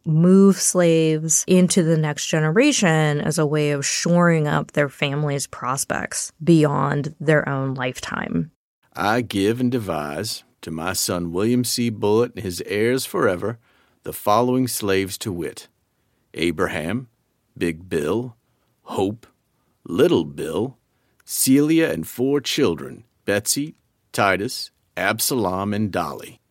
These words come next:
Speaker 2: Rachel and her two children, Sally and Alec,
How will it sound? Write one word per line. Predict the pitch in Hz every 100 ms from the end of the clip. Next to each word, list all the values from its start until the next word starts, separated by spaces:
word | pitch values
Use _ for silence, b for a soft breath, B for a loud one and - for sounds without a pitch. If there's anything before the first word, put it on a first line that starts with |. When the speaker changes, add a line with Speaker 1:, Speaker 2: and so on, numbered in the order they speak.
| _ _
Speaker 2:
Rachel | - 104 143 - 170 139
and | 104
her | 110
two | 120 - 170
children, | - 98 95 92 123 131
Sally | - 76 78 78 76
and | 78
Alec, | 80 92 127 -